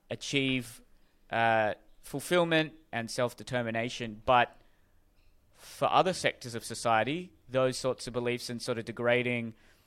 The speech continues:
the institution of, of marriage actually hurts them.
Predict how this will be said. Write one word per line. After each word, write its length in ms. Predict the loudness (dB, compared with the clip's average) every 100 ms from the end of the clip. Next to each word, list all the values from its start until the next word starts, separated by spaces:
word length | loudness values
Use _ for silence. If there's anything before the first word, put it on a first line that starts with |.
| _ _ _ _ _ _
the 160 | -10 -8
institution 680 | -8 -10 -10 -8 -6 -4
of, 300 | 0 0 -2 0
of 260 | 2 2 0
marriage 540 | 0 0 -2 -6 -8
actually 680 | -4 -4 -4 -6 -4 -6 -10 _ _ _ 0
hurts 420 | 6 6 6 -4
them. 240 | -8 -8